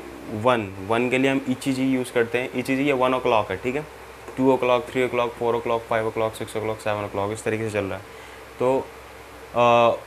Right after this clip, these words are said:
वन के लिए हम इची जी बोलेंगे। अगर जैसे, अ, time हुआ हुआ कि वन o'clock है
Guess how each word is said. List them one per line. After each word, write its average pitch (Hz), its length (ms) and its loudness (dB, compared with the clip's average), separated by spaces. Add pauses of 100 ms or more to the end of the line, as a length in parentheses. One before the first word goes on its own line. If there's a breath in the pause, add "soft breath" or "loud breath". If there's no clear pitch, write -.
(100)
वन 127 340 4
के 147 120 6
लिए 147 140 6
हम 156 280 2
इची 135 260 4
जी 135 120 4
बोलेंगे। 104 300 4
अगर 120 160 2
जैसे, 127 420 6
अ, 117 280 6
time 123 340 0
हुआ 131 140 -2
हुआ 135 200 2
कि 135 100 -4
वन 120 200 0
o'clock 117 380 -2
है 98 120 -6